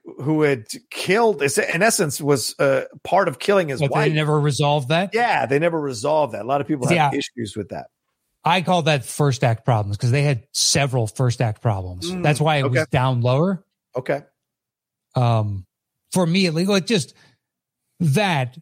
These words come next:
Speaker 2: you didn't need to have the guy shoot his wife.
Speaker 1: Right.
Speaker 2: But also then you didn't need to introduce the idea of a police investigation that goes nowhere.
Speaker 1: It goes
Speaker 2: And you
Speaker 1: nowhere.
Speaker 2: didn't need to.
Speaker 1: Yeah.
Speaker 2: Yeah, it goes
Speaker 1: Okay,
Speaker 2: nowhere.
Speaker 1: maybe
Speaker 2: They
Speaker 1: you're
Speaker 2: never
Speaker 1: right.
Speaker 2: bring it up again. It's never
Speaker 1: First act
Speaker 2: discussed.
Speaker 1: issues.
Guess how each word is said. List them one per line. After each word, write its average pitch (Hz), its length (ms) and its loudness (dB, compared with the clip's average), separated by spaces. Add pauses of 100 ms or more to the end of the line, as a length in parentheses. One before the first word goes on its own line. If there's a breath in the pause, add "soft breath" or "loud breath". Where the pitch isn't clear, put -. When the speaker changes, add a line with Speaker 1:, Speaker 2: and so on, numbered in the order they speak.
(120)
Speaker 2:
you 147 140 0
didn't 196 180 2
need 202 160 2
to 165 80 2
have 165 180 0
the 170 80 0
guy 151 440 2 (540)
shoot 196 280 0
his 147 120 0
wife. 123 460 0 (760)
Speaker 1:
Right. 113 280 -4 (680)
Speaker 2:
But 165 140 2
also 170 320 2
then 143 180 0
you 143 60 2
didn't 160 220 0
need 156 180 0
to 160 100 2
introduce 143 520 0
the 143 140 0
idea 131 280 0
of 127 60 -2
a 127 60 0
police 135 340 0
investigation 127 720 0
that 120 80 2
goes 127 300 -2
nowhere. 110 500 0 (220 loud breath)
Speaker 1:
It 143 80 -2
goes 202 200 -2
Speaker 2:
And 123 140 2
you 127 80 2
Speaker 1:
nowhere. 359 240 2
Speaker 2:
didn't 147 100 0
need 135 180 0
to. 123 280 2 (160)
Speaker 1:
Yeah. 165 80 4
Speaker 2:
Yeah, 135 60 0
it 113 40 -6
goes 190 100 2
Speaker 1:
Okay, 185 80 2
Speaker 2:
nowhere. 175 200 2
Speaker 1:
maybe 165 80 0
Speaker 2:
They 151 80 0
Speaker 1:
you're 185 80 2
Speaker 2:
never 180 140 2
Speaker 1:
right. 180 80 -2
Speaker 2:
bring 190 160 0
it 180 80 4
up 175 120 0
again. 170 300 0
It's 131 200 -10
never 156 220 0
Speaker 1:
First 151 80 -2
act 170 100 2
Speaker 2:
discussed. 139 340 -2
Speaker 1:
issues. - 280 -20